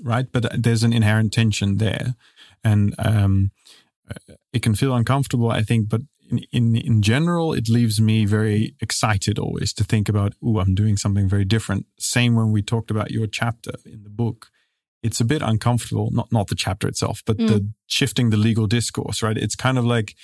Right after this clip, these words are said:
Speaker 1: I felt like I was reading way more environmental law books
Speaker 2: Oh,
Speaker 1: than
Speaker 2: yeah.
Speaker 1: procurement books when I,
Speaker 2: Yeah.
Speaker 1: when I was editing it. I'm sure you had the same when you wrote that
Speaker 2: Oh,
Speaker 1: chapter.
Speaker 2: absolutely. When you needed to really dive into, you know, what environmental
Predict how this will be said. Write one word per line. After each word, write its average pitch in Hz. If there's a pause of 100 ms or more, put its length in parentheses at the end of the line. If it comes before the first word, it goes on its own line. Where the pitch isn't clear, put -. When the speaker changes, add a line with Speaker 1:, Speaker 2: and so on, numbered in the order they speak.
(520)
Speaker 1:
I 113
felt -
like 113
I 110
was 110
reading 110
way 107
more 107
environmental 104
law 117
books 113
Speaker 2:
Oh, 233
Speaker 1:
than 113
Speaker 2:
yeah. 101
Speaker 1:
procurement 110
books 87
when 107
I, 104
Speaker 2:
Yeah. 98
Speaker 1:
when 107
I 98
was 101
editing 104
it. 107
I'm 101
sure 131
you 120
had 107
the 107
same 113
when 104
you 104
wrote 107
that 262
Speaker 2:
Oh, -
Speaker 1:
chapter. -
Speaker 2:
absolutely. 240
When 196
you 202
needed 226
to 220
really 214
dive 185
into, 190
you 185
know, 180
what 185
environmental 180